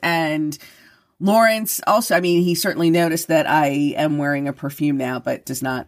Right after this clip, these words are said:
really seem to care one way or the other. Although he is generally encouraged by, as I said, signs of, of, you know, girliness, like, like the buying of the new eyeliner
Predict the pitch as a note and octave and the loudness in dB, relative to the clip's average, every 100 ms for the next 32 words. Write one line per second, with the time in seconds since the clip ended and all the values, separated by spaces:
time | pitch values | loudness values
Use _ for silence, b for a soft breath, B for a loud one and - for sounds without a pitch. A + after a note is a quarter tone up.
0 | - C3+ B2 B2 A2+ A#2+ F2+ - - - | -10 -8 -8 -8 -8 -8 -8 -10 -10 -2
1 | E3+ D3 C3 C3 C3 - D4 D4 D4 D4 | 0 0 -2 -2 0 2 4 2 0 0
2 | C4+ A3 A3 F3 A3 G#3 G#3 G3 F3 F3 | -2 0 0 0 0 0 0 0 0 0
3 | F3 E3 D#3 - D#3 D#3 C#3 A#2 - - | 0 0 -2 0 2 2 0 -4 -10 -6
4 | E3 D3 D3 C#3 C#3 D#3 D3 C#3+ D3 D3 | -4 -2 -2 -2 -2 -2 -2 -2 -2 -2
5 | C#3 C3+ B2+ - C3+ C3+ C3 B B B | 0 -2 -4 -2 0 0 -4 B B B
6 | B - F3+ D3 C#3+ F3 D#3+ D#3+ C#3+ C#3+ | B -2 0 0 0 0 2 2 0 -2
7 | C#3+ C#3 D3 D3 D3 D3 D3+ D3+ D3 C#3+ | -2 -2 -2 -2 0 0 0 0 0 -2
8 | C3+ C3 B2+ G#2+ G3 F#3 F3 D#3+ D#3 | -4 -2 0 2 2 2 2 2 2